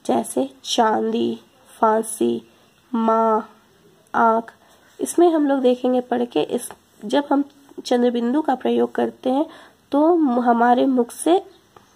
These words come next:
मुख और नाक से जो हवा निकलती है उसे हम अनुनासिक कहते हैं। Next विसर्ग, इसका उच्चारण हल्के ह के समान होता है, इसका लिपि चिन्ह दो है,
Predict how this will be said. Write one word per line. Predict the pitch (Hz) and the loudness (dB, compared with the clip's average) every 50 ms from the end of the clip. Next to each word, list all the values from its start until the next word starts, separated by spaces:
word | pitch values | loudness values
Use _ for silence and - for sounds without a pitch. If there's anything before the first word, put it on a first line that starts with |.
| _ 247 | _ -2
मुख | 233 247 311 339 - - - | 0 0 0 0 -2 -8 -2
और | - 269 285 311 | 2 2 4 4
नाक | 294 247 240 240 240 240 - | 4 2 2 0 0 -2 -4
से | - - - 415 440 - - - - | -4 0 0 0 0 0 -10 -18 -8
जो | 226 247 254 | -4 -2 0
हवा | 247 233 240 240 247 247 | 0 0 0 2 0 0
निकलती | 240 240 - - - 262 - - - - 135 - | 0 -2 -4 -6 -8 -8 -8 -8 -6 -6 -4 -4
है | - - - - _ _ _ _ _ _ _ _ _ | -6 -8 -10 -14 _ _ _ _ _ _ _ _ _
उसे | - 220 - - 240 | -10 -8 -4 -4 -4
हम | 233 277 359 403 - - | 0 -2 -2 -2 -2 -8
अनुनासिक | 262 247 247 247 254 254 - 220 - - 403 403 - - - | -6 -4 -4 -4 -4 -6 -6 -8 -2 -2 -2 -2 -2 -4 -8
कहते | 254 226 208 - _ - - | -8 -8 -8 -10 _ -10 -8
हैं। | 247 214 240 247 | -8 -8 -10 -12
Next | 247 - _ _ _ _ _ _ - - - - 539 - - 440 349 285 | -14 -16 _ _ _ _ _ _ -14 -14 -14 -14 -20 -8 -4 -4 -2 -2
विसर्ग, | 277 262 - - - 220 - - 226 233 226 - _ _ _ _ _ _ _ _ _ | -2 -4 -4 -6 -8 -10 -12 -12 -16 -20 -20 -20 _ _ _ _ _ _ _ _ _
इसका | 330 - - - - 453 | -6 -6 -6 -4 0 2
उच्चारण | 427 403 392 - - 294 262 254 254 277 311 302 285 - | 2 2 2 0 0 2 2 4 4 2 0 0 2 0
हल्के | 247 254 269 262 - - 311 339 320 - - | 0 0 0 -2 -2 0 0 0 2 2 0
ह | 240 247 | 0 0
के | 247 247 - 262 | 0 0 -2 -2
समान | 254 - 254 233 226 240 247 262 294 269 - | 0 0 -2 0 0 0 0 0 0 0 -2
होता | 220 - - _ - | -8 -8 -6 _ -8
है, | - 240 226 247 247 - - - - - _ _ _ - | -6 -6 -8 -8 -10 -12 -18 -20 -20 -20 _ _ _ -14
इसका | - - - - 381 | -14 -4 2 4 6
लिपि | 359 320 277 - - - 254 247 | 6 4 2 0 -4 -4 -4 -4
चिन्ह | 247 - - 247 240 247 302 359 359 - - - - _ _ - _ - _ _ _ _ - | -4 -6 -2 0 0 2 2 2 0 -2 -12 -20 -20 _ _ -20 _ -20 _ _ _ _ -8
दो | 233 220 247 247 262 | -2 0 0 0 2
है, | 269 320 359 403 | 2 0 0 0